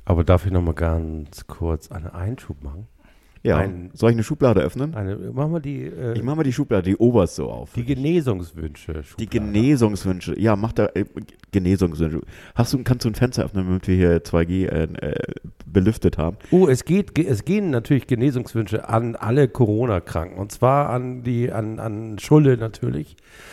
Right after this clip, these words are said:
Speaker 1: Der, wie ich heute in der Mopo, nur in der Überschrift war, man kann ja jetzt in der Mopo nicht mehr die Artikel lesen, aber das macht auch nichts, weil es stand ja sowieso fast immer <laughs> alles schon in der Überschrift.
Speaker 2: Schwierig wird's, wenn die A's und die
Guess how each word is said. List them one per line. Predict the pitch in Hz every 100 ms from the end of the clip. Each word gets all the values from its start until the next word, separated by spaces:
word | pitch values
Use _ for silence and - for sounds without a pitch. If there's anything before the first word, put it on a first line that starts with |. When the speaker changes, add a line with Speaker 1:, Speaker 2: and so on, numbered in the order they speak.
| - -
Speaker 1:
Der, | - 135 143
wie |
ich | 117 -
heute | 127 147 139
in | 131 127 113
der | 104
Mopo, | 104 151 - 131 135 127
nur | 127 170
in | 131
der | 135
Überschrift | 180 160 - 117 -
war, | 95
man | 95
kann | - 113
ja | 104
jetzt | 101
in | 110
der | 98
Mopo | 113 - 107
nicht | 98
mehr | 98
die | 90 92
Artikel | - 127 135
lesen, | 117 127 127 139 143 - - - - - _ -
aber | 101 113
das | 104 101
macht | 127 -
auch | 98
nichts, | 90 123 -
weil | 98 98
es | - -
stand | 104 104
ja | 101
sowieso | 92 92 104
fast | 113 98
immer | 117 98
<laughs> | -
alles | - - - -
schon | 185
in | - 123
der | 123
Überschrift. | 165 156 - 110 110 -
Speaker 2:
Schwierig | - 104 113 104
wird's, | 107 - 98
wenn | 101
die | 95 -
A's | 87 107 98
und |
die | 92